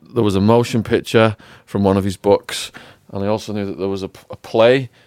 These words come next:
made out of one of his books as well. Now, another thing about Jeff, and we've never had, ever had, an eighth Dan in here. So,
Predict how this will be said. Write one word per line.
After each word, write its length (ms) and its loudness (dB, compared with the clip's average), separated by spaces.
made 240 -2
out 140 2
of 100 -8
one 160 0
of 100 -4
his 140 -10
books 320 -8
as 180 -16
well. 360 0
Now, 440 2
another 240 2
thing 220 -2
about 220 0
Jeff, 440 -2
and 120 0
we've 120 2
never 260 2
had, 400 -2
ever 220 -2
had, 380 -4
an 180 -4
eighth 380 0
Dan 400 0
in 180 -6
here. 240 -4
So, 320 -2